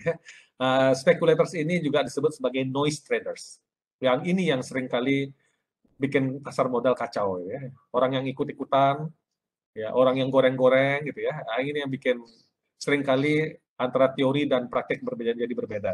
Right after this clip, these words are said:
<laughs> gitu ya. Oke. Nah, contoh tadi itu ya. Jadi ada orang pemodal besar, mungkin dia maksudnya tidak ingin menggoreng, ya dia, dia cuma ingin membeli saja.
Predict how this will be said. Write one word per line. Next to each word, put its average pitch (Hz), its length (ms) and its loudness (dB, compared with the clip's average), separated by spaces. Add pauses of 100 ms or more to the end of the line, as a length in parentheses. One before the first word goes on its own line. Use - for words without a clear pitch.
(300)
<laughs> - 300 -12
gitu 139 160 -8
ya. 110 160 -4 (800)
Oke. 120 120 -2 (840)
Nah, 98 240 -6
contoh 131 240 -2
tadi 139 320 -2
itu 107 80 -6
ya. 151 160 -2 (360)
Jadi 127 440 0 (240)
ada 127 240 0
orang 123 320 2
pemodal 120 720 2
besar, 156 240 0
mungkin 208 240 -2
dia 202 160 4
maksudnya 147 320 -2
tidak 135 280 -4
ingin 127 120 -4
menggoreng, 123 560 -2
ya 110 160 -2
dia, 120 240 -2 (160)
dia 127 160 -2
cuma 123 240 -4
ingin 123 400 -6
membeli 120 320 -8
saja. 185 320 -2